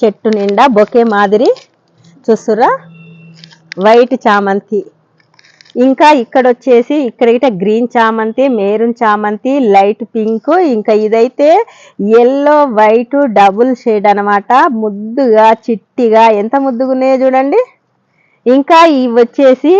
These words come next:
హాస్టర్ పువ్వులు, ఇవి కూడా చక్కగా పువ్వులు అయితే పూస్తున్నాయి. ఇవి వచ్చేసి పింక్ కలర్,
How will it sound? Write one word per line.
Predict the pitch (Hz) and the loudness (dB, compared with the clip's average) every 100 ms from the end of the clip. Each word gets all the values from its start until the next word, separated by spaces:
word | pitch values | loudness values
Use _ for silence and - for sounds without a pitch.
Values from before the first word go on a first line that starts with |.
| 427 - | 0 0
హాస్టర్ | 226 226 240 - 233 240 | 2 2 2 -2 -2 0
పువ్వులు, | 226 220 220 349 359 226 | 0 2 2 2 2 0
ఇవి | 220 247 233 | -4 -2 0
కూడా | 226 220 254 - - | 2 4 2 0 -2
చక్కగా | 220 - 220 247 277 | -4 -2 0 0 0
పువ్వులు | 220 220 214 | 0 0 0
అయితే | 208 262 202 | 0 -2 -2
పూస్తున్నాయి. | 220 - 208 214 269 453 _ _ - | -4 -4 -4 -2 -2 -4 _ _ -2
ఇవి | 220 214 | 0 2
వచ్చేసి | 202 233 220 247 302 - | 0 0 0 0 -6 -4
పింక్ | 214 226 220 | -4 -4 -4
కలర్, | 220 202 208 | -2 -2 0